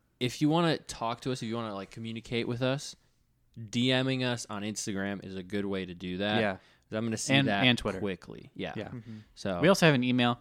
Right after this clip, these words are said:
Speaker 2: We never check it, so don't even try.
Speaker 1: that's,
Speaker 3: Yeah.
Speaker 1: that's
Speaker 2: Um,
Speaker 1: not a good idea.
Speaker 2: we also have a Patreon. You can find us on Patreon,
Speaker 3: Yeah.
Speaker 2: nine one six Republic.
Speaker 3: Pay for those Facebook boosts.
Speaker 2: <laughs> Yeah. <laughs> More like pay for, uh, the mic stand that we just got
Speaker 3: Yes.
Speaker 2: Zach.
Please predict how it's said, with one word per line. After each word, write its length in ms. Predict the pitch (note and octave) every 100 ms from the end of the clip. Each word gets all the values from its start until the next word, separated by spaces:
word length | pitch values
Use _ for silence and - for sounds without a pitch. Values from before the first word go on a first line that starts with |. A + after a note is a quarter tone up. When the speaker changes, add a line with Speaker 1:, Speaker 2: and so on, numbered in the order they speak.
| -
Speaker 2:
We 100 | A#2+
never 160 | A2+
check 220 | G2 - F#2+
it, 120 | A2
so 140 | G#2
don't 160 | G2+ G#2+
even 140 | G#2
try. 120 | G2 G2+
Speaker 1:
that's, 120 | G#2+
Speaker 3:
Yeah. 160 | G#2 G#2
Speaker 1:
that's 160 | C3+
Speaker 2:
Um, 100 | A#2+
Speaker 1:
not 140 | C3+ A#2
a 40 |
good 140 | F#2+
idea. 180 | E2 - - _ -
Speaker 2:
we 140 | F3+
also 480 | F3 A#3 B3+ A3 G3
have 320 | E3+ G#3 G3
a 320 | - F#3 F3
Patreon. 580 | - E3+ D#3+ - E3 E3+
You 60 | D3+
can 80 |
find 160 | - D3
us 100 | C#3
on 140 | C#3+
Patreon, 640 | C#3+ C#3+ C3+ C#3 C3+ C3+ C3+
Speaker 3:
Yeah. 60 | B2
Speaker 2:
nine 280 | B2+ B2
one 120 | B2 B2
six 500 | C3 B2+ - - - -
Republic. 680 | A#2 - C3 B2 C3 - - _ _
Speaker 3:
Pay 140 | B2+ B2+
for 140 | A#2+
those 280 | A#2+ A#2 -
Facebook 420 | B2 A#2 - A2
boosts. 640 | - G#2 G2+ - - C#3 -
Speaker 2:
<laughs> 140 | C3+
Yeah. 260 | D3 C3 B2 D#3 B2+ D3+ F#3 C#3+ E3 E3 F#3 -
<laughs> 120 | -
More 200 | C3+ C#3+
like 220 | E3+ D#3 -
pay 220 | D3+ D3
for, 460 | - C3 C3 B2
uh, 160 | B2+ A#2+
the 80 | A2+
mic 220 | A2+ C3+
stand 360 | - G#2+ G2 G2
that 100 | G#2+
we 80 | A2+
just 180 | G#2+ -
got 120 | A2+
Speaker 3:
Yes. 80 | A2+
Speaker 2:
Zach. 380 | B2 G#2 -